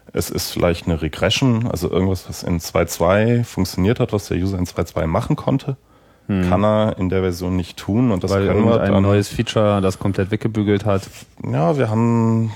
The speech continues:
Speaker 1: zum Beispiel ein paar Tools komplett umgebaut. Die sind quasi neu geschrieben worden. Die verhalten sich auch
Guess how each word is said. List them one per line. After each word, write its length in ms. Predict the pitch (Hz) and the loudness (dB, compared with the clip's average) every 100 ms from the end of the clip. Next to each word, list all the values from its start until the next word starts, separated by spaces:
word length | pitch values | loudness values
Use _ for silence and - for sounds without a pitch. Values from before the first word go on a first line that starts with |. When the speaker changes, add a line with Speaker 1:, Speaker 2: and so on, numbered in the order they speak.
| - | -10
Speaker 1:
zum 160 | - 107 | -4 -4
Beispiel 180 | 104 107 | 0 0
ein 80 | |
paar 220 | 101 104 107 | 2 0 0
Tools 320 | - 104 - | 0 0 2
komplett 400 | 92 - 90 - | -6 0 -2 0
umgebaut. 680 | 85 82 76 - 80 - - - _ _ _ - | 0 0 -2 -6 -8 -8 -16 -20 _ _ _ -6
Die 40 | |
sind 180 | 92 87 | -2 -2
quasi 360 | - 80 82 85 | -2 -2 0 0
neu 220 | 78 73 | -2 -4
geschrieben 460 | 76 - - - - | -6 -8 -10 -12 -10
worden. 300 | - 98 95 - | -12 -12 -12 -10
Die 80 | |
verhalten 380 | 90 80 87 139 | -4 0 2 2
sich 320 | 104 104 - - | 2 0 -2 0
auch 720 | 92 98 92 - - - | 2 2 0 -4 -16 -18